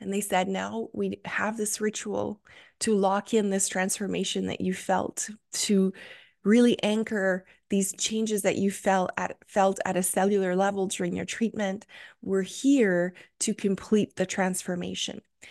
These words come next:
And so we're gonna be cleansing your aura, and we're going to be chanting, and we're gonna be using some music to make sure that you remember at a cellular level how you feel now.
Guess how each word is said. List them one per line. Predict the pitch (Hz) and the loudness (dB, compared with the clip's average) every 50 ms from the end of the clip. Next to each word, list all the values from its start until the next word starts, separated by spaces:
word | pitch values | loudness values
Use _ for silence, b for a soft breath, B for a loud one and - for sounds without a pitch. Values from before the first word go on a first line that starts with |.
| B B B | B B B
And | - 190 185 | -6 -4 -2
so | - 208 202 | 0 0 2
we're | 202 202 202 | 2 2 2
gonna | 196 196 190 | 2 0 -2
be | 180 185 202 | -2 -4 -6
cleansing | - - - - 226 233 240 240 233 - 233 220 214 214 214 - - | -10 -10 -4 -2 0 2 2 0 2 4 4 4 4 4 0 -2 -2
your | 180 180 180 170 - - - | 0 2 2 0 0 0 2
aura, | 262 285 285 277 269 262 262 262 262 262 262 B B B B B B | 4 4 4 6 4 4 4 4 2 2 0 B B B B B B
and | - 196 196 196 | -2 0 0 2
we're | 190 190 185 | 0 0 0
going | 190 185 185 185 180 185 | 0 -2 -2 -2 -2 0
to | - 185 | 0 0
be | 185 175 170 | 2 2 0
chanting, | 165 - - - 254 262 262 262 254 - - 254 247 247 247 247 247 | 2 0 -2 2 2 2 2 2 2 2 2 2 4 4 4 2 2
and | - - 190 185 | 0 0 0 0
we're | 185 190 185 | 2 2 2
gonna | 180 190 196 196 180 | 2 2 0 0 0
be | - 185 | 0 -2
using | 175 196 196 202 196 - 202 190 196 202 | 0 0 0 0 0 0 -2 -2 -2 -4
some | - - 180 170 170 | -6 -6 -4 -2 0
music | 175 202 220 226 220 - 233 220 214 - - - B B B B B B B - | 2 4 4 2 2 2 0 0 -2 -4 -8 -16 B B B B B B B -2
to | - - - 208 202 196 185 - | -2 0 2 4 4 4 2 2
make | 196 196 202 202 196 - | 0 0 0 0 -2 -2
sure | - - - - 233 214 202 185 180 | 0 0 0 2 2 2 2 2 2
that | 180 - - | 2 2 2
you | 190 185 175 | 2 2 2
remember | 170 175 170 170 175 175 180 180 190 190 180 175 170 165 160 - | 2 0 0 0 0 0 0 0 0 0 2 2 4 4 2 2
at | - 185 175 180 | 2 0 0 0
a | |
cellular | 180 - - 180 180 180 175 170 - 170 | 0 0 0 2 2 2 2 2 2 2
level | 170 175 180 175 175 175 180 | 2 2 2 0 -2 -4 -4
how | - - 175 170 165 | -6 -8 -6 -4 -4
you | 160 165 170 170 | -4 -4 -4 -6
feel | - - - 175 165 160 | -8 -8 -6 -4 -4 -4
now. | 156 151 139 - - - - - | -6 -8 -8 -10 -10 -14 -14 -16